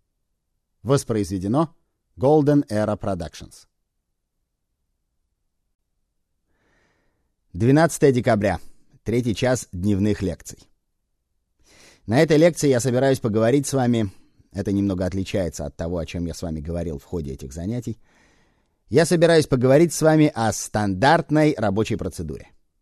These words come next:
Выпуск три. Этот раздел саентологии. Стандартные рабочие процедуры. Зародился в Англии в конце сентября тысяча девятьсот пятьдесят второго года.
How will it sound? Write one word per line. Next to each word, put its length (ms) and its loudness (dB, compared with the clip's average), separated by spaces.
Выпуск 440 2
три. 220 -10
Этот 260 2
раздел 360 2
саентологии. 760 0
Стандартные 840 -2
рабочие 400 -4
процедуры. 640 -10
Зародился 600 -2
в 80 -2
Англии 480 -6
в 100 -20
конце 280 -6
сентября 640 -4
тысяча 340 -12
девятьсот 320 -10
пятьдесят 380 -12
второго 320 -12
года. 240 -16